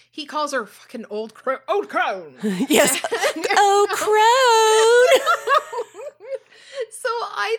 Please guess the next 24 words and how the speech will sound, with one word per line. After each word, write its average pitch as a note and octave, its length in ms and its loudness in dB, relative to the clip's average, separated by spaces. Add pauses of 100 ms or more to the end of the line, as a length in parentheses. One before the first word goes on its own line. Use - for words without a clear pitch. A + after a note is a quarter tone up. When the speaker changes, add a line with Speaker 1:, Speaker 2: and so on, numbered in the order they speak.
Speaker 1:
thought, E4 300 -2
like, D4+ 260 -6
maybe C4 500 -10
she'd A#3 280 -16
be B3 140 -12
like, G3+ 480 -6 (220)
"Oh, C#4 120 -4
yeah, B3+ 380 -6
old D4 220 -10
crone E4+ 240 -10
this G4+ 200 -8
bitch." E4 380 -8 (460)
And, A#3+ 360 -6
you D4+ 100 -14
know, A#3 140 -8
like, C#4 200 -8
"You're F#4+ 100 2
going E4+ 340 -6
to E4+ 80 -10
the E4+ 80 -12
fucking F4 280 -6
future. C4 580 -6
Fuck - 380 -10
you." B3+ 880 -16